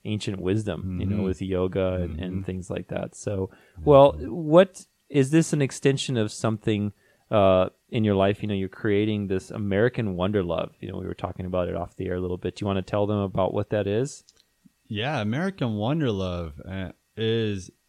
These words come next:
Speaker 2: our vehicle for living a life we love by our own design and total freedom to do what we desire. And American Wonder Love, this is a adventure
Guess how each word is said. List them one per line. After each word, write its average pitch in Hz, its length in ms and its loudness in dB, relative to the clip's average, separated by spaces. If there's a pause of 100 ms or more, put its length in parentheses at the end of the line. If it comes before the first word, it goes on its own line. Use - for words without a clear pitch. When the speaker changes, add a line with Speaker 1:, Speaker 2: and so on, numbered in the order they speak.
(380)
Speaker 2:
our 113 240 -2
vehicle 92 1040 -4
for 92 280 -6
living 113 460 -2
a 92 80 -6
life 92 320 -6
we 92 60 -6
love 90 500 -6
by 87 140 -6
our 87 240 -8
own 92 320 -4
design 87 720 -6 (320)
and 92 260 -6
total 104 380 -4
freedom 110 540 -4
to 98 140 -8
do 95 260 -6
what 90 220 -6
we 90 120 -8
desire. 87 680 -10 (460)
And 110 320 -4
American 110 440 -4
Wonder 156 260 -4
Love, 104 440 -4 (400)
this 127 300 -6
is 113 540 -2
a 101 420 -4
adventure 90 760 -6